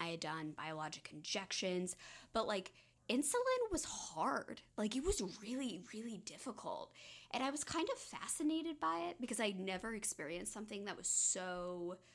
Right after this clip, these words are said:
you had to be so detailed oriented. It was all about, like, calculating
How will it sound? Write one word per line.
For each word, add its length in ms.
you 80
had 100
to 60
be 80
so 340
detailed 540
oriented. 720
It 100
was 240
all 220
about, 320
like, 260
calculating 880